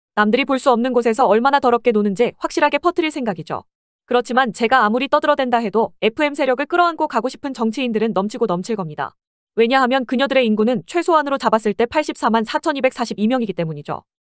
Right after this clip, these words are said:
결국 대한민국은 쪽수 싸움이고 저는 본인을 중도라 평가하는 일반인들에게 어필하고 싶습니다. 저쪽 인간들이 주장하는 여성인권운동이 얼마나 음습한 운동이고 얼마나 도덕적으로 더러운지 온천하에 까발리고 싶습니다.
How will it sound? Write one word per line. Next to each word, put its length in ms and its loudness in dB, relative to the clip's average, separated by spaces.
결국 300 2
대한민국은 640 0
쪽수 240 -4
싸움이고 500 -2
저는 300 0
본인을 320 -2
중도라 360 0
평가하는 500 0
일반인들에게 560 -2
어필하고 400 -2
싶습니다. 520 -8
저쪽 360 0
인간들이 360 0
주장하는 480 0
여성인권운동이 760 0
얼마나 400 2
음습한 420 -2
운동이고 480 -4
얼마나 340 2
도덕적으로 500 0
더러운지 520 0
온천하에 420 0
까발리고 380 0
싶습니다. 500 -10